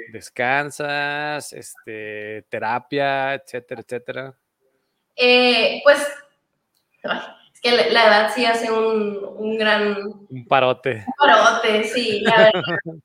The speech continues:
Speaker 2: Eh, pero no, sí intento ir a mis terapias de descarga una vez al mes. La verdad, a veces se me olvida y sí se, se me pasa.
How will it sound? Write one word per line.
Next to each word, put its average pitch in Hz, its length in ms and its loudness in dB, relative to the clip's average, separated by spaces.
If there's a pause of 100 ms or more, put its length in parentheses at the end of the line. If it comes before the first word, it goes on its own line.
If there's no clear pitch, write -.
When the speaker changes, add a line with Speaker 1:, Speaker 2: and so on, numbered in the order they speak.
(200)
Speaker 2:
Eh, 262 280 0
pero 277 160 6
no, 285 360 2
sí 302 140 -12 (160)
intento 302 340 0 (320)
ir 285 80 -8 (300)
a 233 240 -4
mis 220 240 -10
terapias 220 380 -4
de 240 80 -8
descarga 226 1080 -4
una 233 160 -10
vez 226 220 -6
al 220 120 -10
mes. 302 460 -16
La 220 140 -2
verdad, 214 260 -2
a 240 60 -4
veces 247 140 -8
se 240 60 -10
me 208 100 -6
olvida 233 340 -4 (200)
y 202 220 -12
sí 208 300 -16
se, 220 200 -8 (200)
se 202 80 -18
me 190 160 -12
pasa. 240 280 0